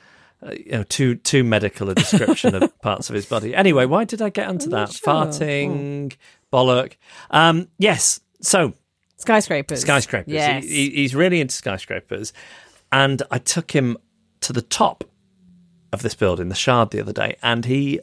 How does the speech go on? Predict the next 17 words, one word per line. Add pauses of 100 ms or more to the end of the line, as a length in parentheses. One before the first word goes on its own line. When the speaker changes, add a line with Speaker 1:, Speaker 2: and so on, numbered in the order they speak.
Speaker 1:
loved
it,
and
he
wants
to
go
to
the
top
of
all
the
tall
buildings
now. (540)
Um,